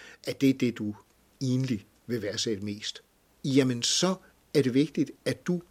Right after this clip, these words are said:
lægger op til, at du træner det. At du hjælper dig selv til at kunne træne det. Fordi det er klart, at hvis du lige nu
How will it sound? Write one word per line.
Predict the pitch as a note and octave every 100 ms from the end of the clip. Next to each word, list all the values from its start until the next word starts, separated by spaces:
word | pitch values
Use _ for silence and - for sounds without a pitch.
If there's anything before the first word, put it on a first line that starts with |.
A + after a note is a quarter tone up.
| _ -
lægger | A#2+ B2+ A#2+
op | - E3
til, | - A#2+ G#2+ -
at | - -
du |
træner | G#2+ - G2 G2+
det. | - - _ _ - - _
At | D3
du | C#3+
hjælper | A#2+ B2 F#3 - C#3+ A2 - _ _ -
dig | C3+
selv | B2 - F#3 D#3+
til | - A#2+ - - _
at | - -
kunne | C#3 A2+
træne | - G2 F2+ F#2+
det. | F#2+ - - -
Fordi | - E3 C#3 B2
det | B2+ -
er | G3
klart, | F#3+ E3+ B2 A2+ -
at | C3+ A2+
hvis | A#2 A2+
du | - F#3+ F#3+ - -
lige | D3 G3 A3
nu | C3+